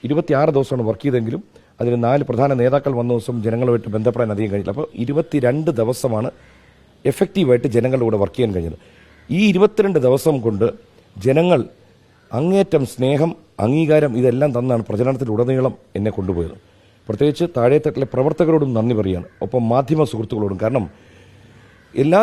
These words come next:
ജില്ലകളിലും മാധ്യമം വർക്ക് ചെയ്യുന്നുണ്ട്, എല്ലാം ഉണ്ടെങ്കിലും ഞാൻ പ്രത്യേകം ശ്രദ്ധിച്ചത് കൊല്ലം ജില്ലയിൽ തന്നെ ഇപ്പം ഞാൻ പ്രചരണം നടത്തിയെടുത്ത് ഞാൻ നേരത്തെ പറഞ്ഞു ഇവിടുത്തെ വളരെ വീക്ക് പാർട്ടിയായിരുന്നു. എന്നിട്ടും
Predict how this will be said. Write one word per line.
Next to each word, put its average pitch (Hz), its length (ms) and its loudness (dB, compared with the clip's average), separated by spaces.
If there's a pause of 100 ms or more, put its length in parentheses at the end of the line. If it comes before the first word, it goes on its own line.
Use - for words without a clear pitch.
(100)
ജില്ലകളിലും 185 420 2
മാധ്യമം 160 360 2
വർക്ക് - 120 -2
ചെയ്യുന്നുണ്ട്, 139 280 2
എല്ലാം 139 160 4
ഉണ്ടെങ്കിലും 123 320 0
ഞാൻ 127 100 0 (120)
പ്രത്യേകം 170 320 -2
ശ്രദ്ധിച്ചത് 135 380 -2 (1040)
കൊല്ലം 131 280 4
ജില്ലയിൽ 123 320 2
തന്നെ 107 180 0 (400)
ഇപ്പം 110 220 -4
ഞാൻ 131 160 4
പ്രചരണം 135 360 2
നടത്തിയെടുത്ത് 110 420 -2 (120)
ഞാൻ 110 160 -2
നേരത്തെ 123 300 0
പറഞ്ഞു 104 200 0 (220)
ഇവിടുത്തെ 143 320 -2 (180)
വളരെ 143 280 0
വീക്ക് 180 200 -4
പാർട്ടിയായിരുന്നു. 107 440 -2 (340)
എന്നിട്ടും 156 300 0